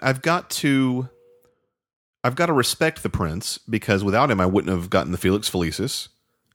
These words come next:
and I wouldn't have saved Ron from dying from poison."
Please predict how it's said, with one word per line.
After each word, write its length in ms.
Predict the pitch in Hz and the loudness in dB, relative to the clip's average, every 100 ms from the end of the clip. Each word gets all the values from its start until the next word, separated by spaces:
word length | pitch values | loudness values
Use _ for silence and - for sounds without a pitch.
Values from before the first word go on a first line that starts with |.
| _ | _
and 440 | 95 92 85 82 80 | 0 2 2 0 0
I 60 | |
wouldn't 400 | 82 87 92 92 | 0 0 0 0
have 180 | 90 85 | -2 -2
saved 280 | - 104 95 | 0 0 0
Ron 340 | 92 117 139 | 0 2 2
from 380 | 104 95 87 82 - | 0 -2 -4 -6 -8
dying 320 | - 98 113 | -2 0 0
from 160 | 110 90 | 0 -4
poison." 600 | - 113 170 131 90 139 | -2 0 0 0 -4 -6